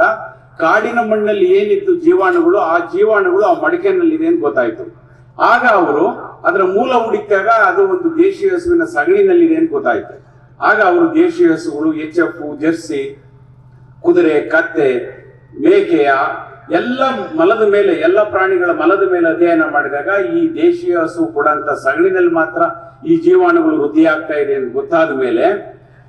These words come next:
ಇದನ್ನ ವೃದ್ಧಿ ಮಾಡಿ ಅದನ್ನ ಜೀವಾಮೃತ ಮಾಡಿ ಅದನ್ನ ಮತ್ತೆ ನಂತರ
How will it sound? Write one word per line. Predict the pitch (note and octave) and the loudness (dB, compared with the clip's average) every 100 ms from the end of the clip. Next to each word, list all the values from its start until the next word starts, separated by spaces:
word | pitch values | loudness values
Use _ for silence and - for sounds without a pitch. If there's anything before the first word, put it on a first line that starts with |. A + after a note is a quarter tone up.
| - - | -18 -12
ಇದನ್ನ | A3 B3+ C4 A#3 - - - - - - | -6 -4 0 0 0 -6 -14 -18 -20 -6
ವೃದ್ಧಿ | D#4 E4 G#4 | 0 2 4
ಮಾಡಿ | F4 D#4 D4+ F#4 - - - - - | 4 2 2 -2 -2 -14 -20 -10 -4
ಅದನ್ನ | C4 G#3 | -2 0
ಜೀವಾಮೃತ | F3+ F#3 G#3 A3+ A3 G#3 G3 | 0 2 4 4 2 0 0
ಮಾಡಿ | F3 D#3+ E3 C4 | 0 0 0 0
ಅದನ್ನ | - D#3+ E3 G4 | 0 -2 -2 -2
ಮತ್ತೆ | - F3+ F3 E3+ | -2 -2 -2 0
ನಂತರ | E3+ E3+ | 0 0